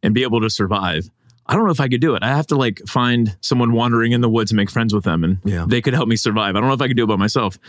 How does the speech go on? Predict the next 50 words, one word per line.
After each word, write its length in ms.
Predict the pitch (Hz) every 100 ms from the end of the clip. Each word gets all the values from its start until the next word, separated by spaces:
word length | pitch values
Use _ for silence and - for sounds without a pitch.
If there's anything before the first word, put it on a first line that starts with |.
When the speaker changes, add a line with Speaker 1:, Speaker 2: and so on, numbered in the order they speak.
| - -
Speaker 2:
Sure. 220 | 92 85 -
Speaker 1:
But 240 | 139 131 - - -
it's, 320 | 143 - - -
it, 320 | 113 147 139
it's 280 | 139 - 139
what 140 | 151
you're 140 | 139 123
talking 400 | 151 139 147 123
about 400 | 113 107 104 - _
with 280 | - 110 107 -
creativity 600 | - 117 107 135 120 110
is 100 | 107
kind 200 | 127 123
of, 280 | 117 104 90 _ _ _ _ _ -
you 100 | 123
know, 140 | 101
where 320 | 98 110 110
we've 200 | 104 107
kind 200 | - 151
of 60 | 143
already 180 | 113 104
gotten 220 | 107 104
with 180 | 98 95
living 320 | 104 110 107
in 100 | 95
general. 400 | 92 117 104 71
It's 160 | 71 -
like, 220 | 90 92
there 100 | 104
Speaker 2:
Yeah. 80 | 110
Speaker 1:
are 60 |
so 260 | - - 117
many 180 | 117 104
comforts 440 | - 104 98 -
that 100 | 92
we 140 | 95
have. 360 | 87 101 92 90 - - - _ _
We 80 | -
don't 100 | 139
even 200 | 143 123
think 280 | - 135 147
about 320 | 117 90 90 - - _ _ _ -
needing 480 | 123 135 120 90 85
the 120 | 104
abilities 560 | 101 101 110 95 85 82
to, 120 | -
like, 260 | 92 87 -
live 240 | 92 101
out 280 | 92 85 73 -
in, 300 | 101 87